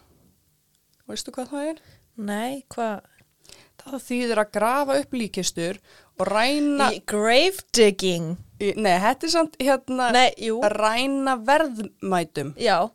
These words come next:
Speaker 1: Já,
Speaker 2: úr,
Speaker 1: verðmætum
Speaker 2: úr
Speaker 1: hlutum.
Speaker 2: gröfum.
Speaker 1: Já, já, já,
Speaker 2: Er
Speaker 1: já.
Speaker 2: það ekki grave digging?
Speaker 1: Jú, af því að svo er líka eitthvað þar sem þú ert að taka eitthvað af líkinu, sko. Og það heitir eitthvað annað, ég held að það væri kannski að ruglast á því.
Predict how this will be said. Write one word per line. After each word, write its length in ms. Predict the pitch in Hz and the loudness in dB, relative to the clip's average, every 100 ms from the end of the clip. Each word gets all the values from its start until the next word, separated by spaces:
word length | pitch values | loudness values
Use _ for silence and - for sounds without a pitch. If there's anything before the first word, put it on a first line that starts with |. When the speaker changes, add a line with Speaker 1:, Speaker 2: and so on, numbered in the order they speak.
| - | -6
Speaker 1:
Já, 140 | 180 | -2
Speaker 2:
úr, 60 | 269 | 0
Speaker 1:
verðmætum 300 | 277 240 262 | 0 0 -2
Speaker 2:
úr 80 | |
Speaker 1:
hlutum. 80 | 208 | 0
Speaker 2:
gröfum. 400 | 277 262 175 190 _ _ | 4 4 4 -6 _ _
Speaker 1:
Já, 180 | - 220 | 2 2
já, 100 | 175 | 2
já, 120 | 170 151 | 0 -2
Speaker 2:
Er 200 | 165 - | -2 0
Speaker 1:
já. 60 | 302 | 2
Speaker 2:
það 80 | 403 | 2
ekki 160 | 392 | 0
grave 300 | 359 415 415 - | 4 4 4 2
digging? 380 | 190 - 131 180 | 0 0 -10 -10
Speaker 1:
Jú, 220 | - 196 190 | -2 2 4
af 80 | 185 | 4
því 60 | |
að 80 | 190 | 2
svo 140 | - 277 | 4 4
er 80 | 254 | 4
líka 340 | 285 311 302 | -2 -2 0
eitthvað 220 | 262 247 | 0 0
þar 80 | 240 | -2
sem 100 | 240 | -2
þú 100 | 226 | -2
ert 180 | 233 220 | -2 -6
að 60 | |
taka 400 | - 262 254 214 196 - - | 0 0 0 0 0 -2 -8
eitthvað 300 | 208 196 196 | -8 -2 0
af 60 | 190 | 0
líkinu, 560 | 214 233 - 170 95 | -2 -4 -6 -8 -6
sko. 220 | - - - - _ _ _ _ _ - | -10 -10 -10 -10 _ _ _ _ _ -12
Og 60 | 170 | -2
það 300 | 196 220 226 | 4 4 4
heitir 260 | 220 220 | 0 -2
eitthvað 220 | 208 185 | 0 0
annað, 260 | 196 156 101 | 0 -2 -4
ég 100 | 147 | -6
held 120 | 160 | -8
að 60 | - | -8
það 80 | 165 | -6
væri 100 | 160 | -6
kannski 260 | 165 165 | -6 -8
að 60 | 160 | -10
ruglast 340 | - - 170 | -14 -14 -14
á 40 | 170 | -14
því. 120 | 165 | -16